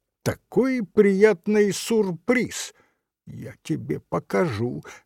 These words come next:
мамзель, я тебе покажу сюрприз! Признавайся, где ты был?»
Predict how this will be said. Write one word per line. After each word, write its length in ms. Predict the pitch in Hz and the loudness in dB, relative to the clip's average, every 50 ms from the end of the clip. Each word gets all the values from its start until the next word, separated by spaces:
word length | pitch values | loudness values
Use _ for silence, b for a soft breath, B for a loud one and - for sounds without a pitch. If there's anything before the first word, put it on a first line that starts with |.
| B | B
мамзель, 840 | - 202 208 214 214 196 196 196 185 165 170 180 139 110 - - - _ _ _ _ _ _ - | -4 -2 -2 0 -2 -2 0 0 0 0 0 -2 -4 -4 -6 -18 -20 _ _ _ _ _ _ -12
я 440 | - 101 104 127 165 185 190 190 170 _ _ _ | -8 -4 0 0 0 0 -2 -6 -10 _ _ _
тебе 380 | - 220 208 170 180 202 202 180 | -2 -2 -2 0 2 2 2 2
покажу 840 | _ - 220 214 - - 233 220 175 127 107 120 156 196 226 233 214 | _ 0 0 0 4 4 4 4 4 4 0 0 0 0 0 -2 -4
сюрприз! 1120 | - - - 277 269 240 214 - - 277 277 269 254 233 190 151 120 - - - - - _ | -4 -2 0 0 0 0 -2 0 2 4 4 4 4 4 2 0 0 -2 -6 -8 -8 -10 _
Признавайся, 1200 | - 240 262 226 151 127 147 170 196 214 220 214 196 180 175 139 - 82 80 - - - 135 107 | 2 2 2 2 2 -2 -2 -4 -4 -2 -4 -4 -4 -4 -6 -6 -6 -8 -12 -12 -8 -8 -8 -8
где 420 | 87 87 143 160 202 294 285 226 | -6 -8 -6 2 4 6 6 6
ты 200 | - - 190 202 | 4 4 2 2
был?» 440 | 175 190 269 277 240 - - - - | 4 4 0 -2 -2 -2 -6 -10 -14